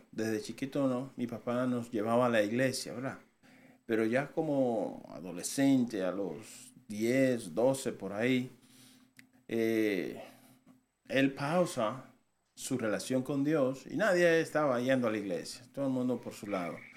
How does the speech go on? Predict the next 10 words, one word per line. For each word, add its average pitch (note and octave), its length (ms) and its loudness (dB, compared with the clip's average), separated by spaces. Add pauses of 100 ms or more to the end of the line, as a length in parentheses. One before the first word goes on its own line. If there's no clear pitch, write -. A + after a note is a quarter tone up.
(580)
Y G#2+ 480 -4
yo A#2 120 -2
me C3+ 100 4
recuerdo D3 440 0
que G#2 420 -4 (520)
así - 280 -2
adolescente C#3 760 0
Dios A#2 280 -2
me B2+ 160 0
llama C3+ 480 -2